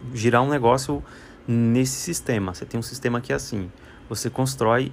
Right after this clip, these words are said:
no caso, um M V P, lança e pega o feedback e aprende em cima daquilo.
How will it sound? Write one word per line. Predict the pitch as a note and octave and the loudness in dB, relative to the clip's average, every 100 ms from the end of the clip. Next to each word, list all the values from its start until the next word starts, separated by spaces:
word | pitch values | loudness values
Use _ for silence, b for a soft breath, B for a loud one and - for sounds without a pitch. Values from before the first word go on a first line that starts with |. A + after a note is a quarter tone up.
| - | -4
no | A2+ | -6
caso, | A2 G#2+ G2+ | 0 0 0
um | G2+ | -2
M | G2+ | -2
V | G2 B2+ | 0 -2
P, | C3 A#2+ E3 - - - B B B B - | 0 0 0 -6 -18 -20 B B B B -6
lança | C#3+ C3+ C3+ E3+ E3+ - | 0 0 0 -2 -4 -4
e | C3+ D3+ - - - | -6 -6 -12 -18 2
pega | C3+ B2+ | 4 6
o | C3+ C3 | 4 0
feedback | C3 C3 C3 A2+ B2 - D#3 - | -2 -2 2 4 2 -2 -8 -6
e | B2+ | 0
aprende | A#2+ - A#2+ B2 C3+ - | 0 0 -2 -2 -8 -8
em | C3 | -8
cima | - B2 | -2 0
daquilo. | C3 D#3 C3 G#2 F2+ | 0 -2 -2 -2 -4